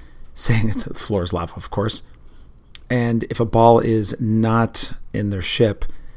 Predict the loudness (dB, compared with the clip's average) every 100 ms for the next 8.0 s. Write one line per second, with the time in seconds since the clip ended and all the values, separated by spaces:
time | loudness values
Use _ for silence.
0 | -10 -4 -2 0 -2 6 8 8 6 0
1 | 0 -2 -2 -2 0 0 0 -4 -6 -4
2 | -6 -6 -4 -2 -4 -8 -18 -18 -20 -20
3 | -20 -20 -4 0 2 2 4 4 4 4
4 | 4 0 -2 -2 0 0 0 -2 -4 -4
5 | -2 -4 -4 -4 0 2 4 2 0 -2
6 | 0 2 2 2 0 2 0 0 0 0
7 | -2 -2 0 0 0 -2 -4 -6 -6